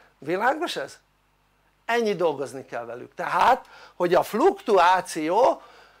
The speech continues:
tehát azon kell dolgozni egy üzletkötőnek, hogy a fluktuációja, a saját fluktuációja,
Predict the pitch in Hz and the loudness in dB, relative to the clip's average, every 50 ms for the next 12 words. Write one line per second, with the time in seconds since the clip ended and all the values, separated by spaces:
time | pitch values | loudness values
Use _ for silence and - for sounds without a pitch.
0 | _ _ _ _ - - 160 156 160 160 226 254 240 202 196 214 190 165 - - | _ _ _ _ -2 0 2 2 2 4 4 4 6 6 4 4 4 2 0 -2
1 | 147 139 143 139 156 170 202 208 165 165 156 127 147 139 135 135 135 135 147 190 | -2 -2 2 4 4 4 4 4 2 0 0 0 -4 -8 -8 -8 -8 -6 -6 -6
2 | 208 233 269 269 254 262 - 247 220 - 214 202 175 165 - 165 143 143 135 127 | -2 0 0 0 0 0 -2 -4 -2 -2 -4 -4 -4 -4 -6 -6 -8 -8 -8 -6
3 | - 202 240 359 320 - - - 233 208 180 175 175 170 170 - - 147 139 151 | -4 0 2 2 2 2 -2 0 4 6 6 6 6 4 2 -2 -4 -4 -2 -2
4 | 147 143 185 233 262 214 - - 226 226 196 165 147 143 143 - - 175 165 139 | 0 2 2 2 2 2 2 2 4 4 4 4 2 0 -2 -4 -6 -6 -6 -6
5 | - - 143 156 131 123 - - 139 135 127 151 185 240 247 | -8 -8 -8 -8 -8 -8 -10 -14 -16 -14 -12 -10 -8 -8 -10